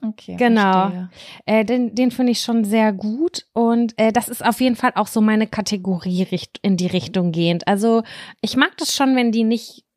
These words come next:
Speaker 2: so, also ich mag das, wenn die nicht perfekt aussehen. Das mag ich bei allen Menschen so, wenn die nicht perfekt aussehen, dann fühle ich mich nicht so, ähm,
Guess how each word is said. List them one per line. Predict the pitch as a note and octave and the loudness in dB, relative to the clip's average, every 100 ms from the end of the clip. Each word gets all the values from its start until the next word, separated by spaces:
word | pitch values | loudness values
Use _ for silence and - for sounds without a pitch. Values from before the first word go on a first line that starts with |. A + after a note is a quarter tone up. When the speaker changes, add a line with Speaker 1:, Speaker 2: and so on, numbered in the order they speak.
| - | -12
Speaker 2:
so, | G3 G#3 G#3 - | -6 -2 -2 2
also | G3+ | 0
ich | G3 B3 | 0 0
mag | A#3+ | 0
das, | - | 0
wenn | G#3 | 2
die | F#3+ | 2
nicht | F#3 | 0
perfekt | G#3+ G3 A3 A3 - | -4 -2 -4 -4 0
aussehen. | B3+ C4 C#4 D4 D#4+ - | 0 0 -2 -2 -4 -6
Das | F#3+ | -4
mag | G#3 G#3 | 0 -2
ich | - | -2
bei | - | -2
allen | - G3+ A#3 | 0 2 2
Menschen | B3 A#3+ A#3+ | 2 0 -2
so, | A3+ | 0
wenn | G3 | 0
die | G3 | 0
nicht | G3+ - | -2 -4
perfekt | F#3+ A#3+ - | -8 -8 -4
aussehen, | A3+ A3 A#3+ A3+ | -4 -2 0 0
dann | F#3 | -2
fühle | - G3+ | -2 -4
ich | - | -4
mich | F3 | -4
nicht | G3 - | -4 -2
so, | F#3+ F#3 F#3 F#3 - - - _ _ - | 2 6 6 2 -4 -20 -20 _ _ -4
ähm, | F#3+ F3+ F3 E3+ E3+ E3 E3 E3+ | 2 2 2 -2 -6 -6 -8 -10